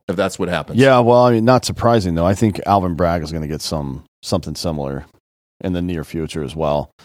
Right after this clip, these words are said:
Speaker 2: Um, that's the New York prosecutor. But the other part of this story is that, um, Supreme Court has taken up the immunity case as well.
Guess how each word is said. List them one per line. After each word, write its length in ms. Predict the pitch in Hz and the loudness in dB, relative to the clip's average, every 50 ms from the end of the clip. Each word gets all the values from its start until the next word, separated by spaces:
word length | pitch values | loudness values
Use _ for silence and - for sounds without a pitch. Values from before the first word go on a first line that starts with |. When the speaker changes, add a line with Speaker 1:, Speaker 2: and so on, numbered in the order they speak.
| _ _ _ - _ - - | _ _ _ -20 _ -12 -6
Speaker 2:
Um, 460 | - 80 78 73 69 67 65 60 - _ _ _ _ | -4 -2 -2 -2 -4 -6 -8 -10 -12 _ _ _ _
that's 200 | - 85 - - - | -6 -6 -6 -6 -6
the 140 | - 82 76 | -4 -4 -2
New 120 | 82 85 | -2 -2
York 220 | 78 73 76 - | -4 -4 -6 -6
prosecutor. 580 | - - 82 78 76 - - - 90 87 80 78 | -2 -2 -2 -2 -2 -4 -8 -6 -6 -4 -4 -4
But 180 | 69 73 78 - | -4 -6 -4 -2
the 100 | 95 101 | 0 0
other 200 | 104 110 107 92 | 0 0 0 -2
part 420 | - - 101 95 90 87 85 - | -2 0 0 2 2 0 -2 -4
of 140 | - 87 82 | -8 -8 -6
this 160 | 87 85 - | -6 -6 -6
story 360 | - - 95 87 87 85 82 | -6 -4 -2 -2 -2 -2 -2
is 120 | 78 73 - | -4 -6 -4
that, 320 | 85 82 80 76 71 71 - - | -4 -2 -2 -2 -4 -6 -6 -8
um, 340 | 71 71 71 69 67 69 - _ _ _ _ - | -8 -6 -6 -8 -8 -12 -14 _ _ _ _ -12
Supreme 360 | - - 104 90 - 110 107 | -8 -8 -6 -2 0 -2 0
Court 220 | 90 - 104 98 92 | 0 0 0 0 0
has 120 | 87 - | -2 -4
taken 300 | - - 95 85 90 87 | -4 -6 -4 -4 -4 -4
up 140 | 85 80 - | -6 -6 -6
the 80 | 87 | -8
immunity 380 | 82 82 82 85 82 78 76 73 | -6 -6 -6 -6 -6 -6 -6 -8
case 320 | - - 82 78 73 - | -8 -8 -8 -8 -8 -8
as 140 | - 69 64 | -10 -12 -12
well. 380 | 69 67 67 60 53 50 50 | -8 -6 -6 -6 -6 -8 -12